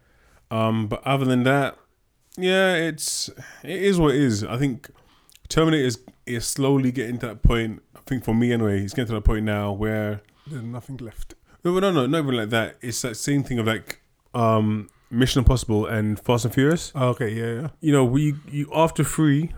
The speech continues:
Speaker 1: after they made the third one, any movie after that, first of all, you kinda go for the stage like, "Oh, what's the point? It's just ridiculous. Stop making these bloody movies."
Speaker 2: Yeah, yeah.
Speaker 1: And then because they're just the sheer resilience to keep making it,
Speaker 2: Yeah, yeah.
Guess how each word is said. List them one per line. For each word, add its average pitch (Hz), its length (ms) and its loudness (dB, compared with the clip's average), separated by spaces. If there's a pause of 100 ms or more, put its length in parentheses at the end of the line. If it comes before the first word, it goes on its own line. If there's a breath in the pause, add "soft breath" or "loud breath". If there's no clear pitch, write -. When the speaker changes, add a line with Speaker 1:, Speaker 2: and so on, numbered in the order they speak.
Speaker 1:
after 143 260 -2
they 143 80 2
made 139 200 2
the 123 80 -6
third 131 220 -2
one, 104 300 -4 (720 soft breath)
any 147 180 0
movie 147 280 4
after 120 220 0
that, 104 240 0
first 147 200 0
of 139 40 0
all, 131 60 2
you 120 80 -2
kinda 131 180 -2
go 123 120 -2
for 120 100 -8
the - 20 -10
stage 117 180 -4
like, 107 220 -4
"Oh, 117 160 -4
what's 110 140 -8
the 123 80 -6
point? 110 300 2
It's 95 120 -12
just - 180 -10
ridiculous. 107 300 -4
Stop - 300 -12
making 127 260 -4
these 110 120 -4
bloody 113 200 0
movies." 117 480 0
Speaker 2:
Yeah, 139 180 4
yeah. 101 180 -2 (520 soft breath)
Speaker 1:
And 160 160 -2
then 143 160 2
because 147 380 -4
they're 147 140 2
just - 400 -8
the 123 80 -12
sheer 151 260 0
resilience 123 500 0
to - 60 -12
keep 135 160 -4
making 120 320 0
it, - 280 -4
Speaker 2:
Yeah, 135 220 2
yeah. 104 100 -4